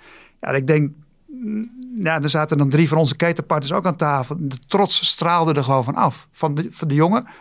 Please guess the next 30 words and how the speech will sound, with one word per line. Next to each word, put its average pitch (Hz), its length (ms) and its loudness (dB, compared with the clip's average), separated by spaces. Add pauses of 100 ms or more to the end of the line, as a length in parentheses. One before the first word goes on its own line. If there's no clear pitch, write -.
(120)
maar 170 120 0
ook 180 100 -2
van 156 100 2
de 143 60 0
ketenpartners. 117 600 -4
Want 120 180 -8 (460)
als - 120 -12
je - 120 -14
één 202 200 2
jongere 185 320 4
kan 147 160 0
redden 175 280 0
zo, 190 460 0
dan 156 160 0
heb 151 100 0
je 151 60 -8
het - 100 -10
eigenlijk 143 300 -2
al - 60 -16
goed - 100 -8
gedaan. 143 360 -6 (360)
Maar 143 140 -2
we 143 60 0
redden 143 220 0
er 139 60 -6
eigenlijk 151 320 -2
veel 143 180 0
meer, 135 260 2
denk 131 220 0
ik. - 240 -8